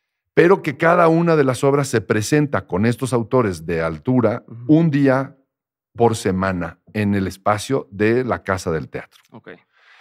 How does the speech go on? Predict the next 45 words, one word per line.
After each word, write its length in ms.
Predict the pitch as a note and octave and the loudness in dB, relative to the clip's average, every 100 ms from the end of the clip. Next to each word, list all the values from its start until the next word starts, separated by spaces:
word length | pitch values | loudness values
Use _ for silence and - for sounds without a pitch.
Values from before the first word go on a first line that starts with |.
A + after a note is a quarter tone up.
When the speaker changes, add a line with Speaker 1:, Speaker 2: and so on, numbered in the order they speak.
| _ | _
Speaker 1:
Y 120 | D3+ | 0
se 160 | D3+ D#3 | 2 2
convoca 420 | C3 A#2+ D3+ C#3 D3 | 2 4 4 2 -2
a 80 | |
prensa 480 | - A2 A2+ A#2+ C3 | 2 2 2 0 0
y 60 | A2 | 0
se 140 | F#2+ | -2
convoca 480 | F2+ F2 F2+ F2+ G#2+ | -2 -2 -2 2 0
Speaker 2:
O 120 | A2+ - _ _ | 0 -6 _ _
sea, 100 | - | -14
sí 80 | B2 | -6
era 160 | C#3+ D3 | -4 -4
público, 360 | D3 C#3 A#2 A2 | -4 -4 -4 -4
era 100 | A#2+ | -6
que 100 | A#2+ _ _ - | -8 _ _ 0
Speaker 1:
Por 160 | A#2 | 2
Speaker 2:
que 60 | G#2+ | 2
Speaker 1:
supuesto, 460 | G#2 D3+ D#3 C3+ A#2 | 2 2 2 -2 2
Speaker 2:
que 60 | |
Speaker 1:
y 80 | B2+ | 2
Speaker 2:
ok. 60 | A2 | 4
Speaker 1:
fue 220 | C#3+ D#3+ | 4 4
una 320 | F3+ F3+ F3 | 4 2 2
temporada 640 | E3+ C#3 C3 B2 B2+ B2+ A2+ | 2 0 0 0 0 -2 -4
sumamente 960 | - - F3+ F3+ E3 C#3+ A#2 A#2+ - | -8 -2 2 2 4 4 4 2 0
exitosa 560 | G2 - E2 G#2+ F#2+ F2 | -6 -6 -4 -2 0 -2
porque 300 | - F2+ G#2+ | -4 -2 -2
el 100 | G2+ | 0
teatrito 560 | B2 A2 D3+ E3 E3 D#3+ | 2 2 0 0 2 2
de 80 | |
la 140 | B2 F#2 | 0 0
Casa 260 | A#2+ - | -2 2
del 140 | B2+ F#2+ | 0 0
Teatro 440 | G#2+ G#2 G2 A#2 | 2 2 0 -4
tiene 520 | - G#2+ G#2 G#2+ A2 G#2 | -2 0 2 4 2 2
una 260 | G#2 G#2+ | 2 0
capacidad 720 | G2+ F#2+ F2 D#2+ F2 F2 G2 | 0 -2 -2 -4 -2 2 2
de 140 | F#2+ F#2+ | 2 2
unos 320 | G2 F#2 - | 2 0 -2
cuarenta, 960 | F2 D2+ D2 G2 B2 C3+ A#2+ B2 B2 A#2+ | -2 -2 0 0 0 2 0 0 0 -2
cuarenta 360 | F#2+ E2+ D2+ | -2 -2 -2
y 80 | E2+ | -4
cinco 460 | - G2+ G#2+ F#2+ F#2+ | -2 0 2 2 0
Speaker 2:
Mm. 20 | |
Speaker 1:
espectadores, 720 | F2 F2 - G2+ C3+ F3+ - | -2 -4 0 2 4 2 -2